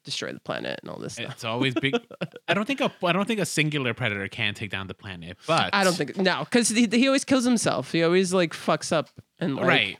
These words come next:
Speaker 2: right. I think he could make a world of hurt. <laughs>
Speaker 1: Yes.
Speaker 2: But I don't think he'll, he's not winning the,
Speaker 1: Yeah.
Speaker 2: the grand fight, you know? <laughs>
Speaker 1: He can only kill so many people before
Speaker 2: Right.
Speaker 1: he has to self-destruct.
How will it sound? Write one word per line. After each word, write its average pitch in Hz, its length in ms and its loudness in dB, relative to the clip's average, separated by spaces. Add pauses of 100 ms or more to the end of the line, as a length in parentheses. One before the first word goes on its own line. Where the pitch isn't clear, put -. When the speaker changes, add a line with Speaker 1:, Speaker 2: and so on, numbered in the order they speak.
Speaker 2:
right. 120 380 0
I 170 140 2
think 185 120 0
he 180 80 -4
could 175 180 -2
make 170 200 0
a 156 140 0
world 156 280 2
of 123 100 2
hurt. 165 440 0 (260)
<laughs> - 60 -20 (420)
Speaker 1:
Yes. 170 280 4
Speaker 2:
But 143 80 4
I 135 40 4
don't 135 120 -2
think 147 180 -2
he'll, 131 160 2 (460)
he's 151 280 -2
not 135 200 0
winning 90 420 -6 (400)
the, 160 140 -2
Speaker 1:
Yeah. 135 320 0
Speaker 2:
the 110 120 -10
grand 95 280 -8
fight, - 160 -16
you 95 100 -12
know? 101 140 -10 (140)
<laughs> - 120 -16
Speaker 1:
He 185 120 2
can 247 160 4
only 202 340 6
kill 139 320 2
so 143 180 0
many 95 240 -2
people - 360 -8
before 78 320 -10
Speaker 2:
Right. 104 140 2
Speaker 1:
he 92 80 -4
has 117 240 -4
to 113 140 -4
self-destruct. - 800 -6